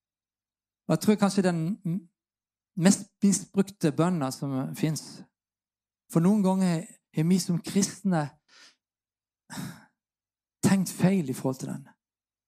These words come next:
For vi tenker, «Nei, det er ikke godt å vite Guds vei. Guds vei er uransakelig», tenker vi og sier. Og må det bare skje det som skjer, eller skje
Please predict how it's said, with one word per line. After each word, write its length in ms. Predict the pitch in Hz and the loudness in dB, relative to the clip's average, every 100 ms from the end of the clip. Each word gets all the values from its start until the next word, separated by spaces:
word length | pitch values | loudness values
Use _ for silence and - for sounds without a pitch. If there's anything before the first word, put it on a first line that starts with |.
| _ _ | _ _
For 80 | 165 | 0
vi 20 | |
tenker, 220 | 165 156 | 2 2
«Nei, 300 | 190 180 180 | 2 2 2
det 80 | 170 | 2
er 60 | 175 | 0
ikke 220 | 180 170 | 2 0
godt 160 | 170 170 | 0 2
å 20 | |
vite 300 | 156 160 151 147 | 2 2 0 0
Guds 140 | 156 - | -4 -2
vei. 140 | 147 139 | -2 0
Guds 220 | 147 185 | 0 0
vei 140 | 156 151 | 0 0
er 200 | 151 160 | 0 -2
uransakelig», 640 | 151 151 - 156 165 - 135 | 0 -2 -2 0 0 -2 -2
tenker 320 | 135 127 135 | -2 -2 -2
vi 140 | 131 131 | 0 0
og 140 | 131 | -2
sier. 380 | 139 127 123 123 - - - - _ _ _ _ _ _ - | 0 0 -2 -6 -12 -20 -20 -20 _ _ _ _ _ _ -2
Og 140 | 147 143 | 0 2
må 80 | 160 | 2
det 140 | 156 | 2
bare 240 | 143 143 143 | 2 0 -2
skje 300 | - 147 143 | 0 0 0
det 80 | 131 | -2
som 160 | - | -4
skjer, 300 | 117 - 147 | -4 -2 0
eller 180 | 139 139 | 0 -4
skje 240 | - - | -2 0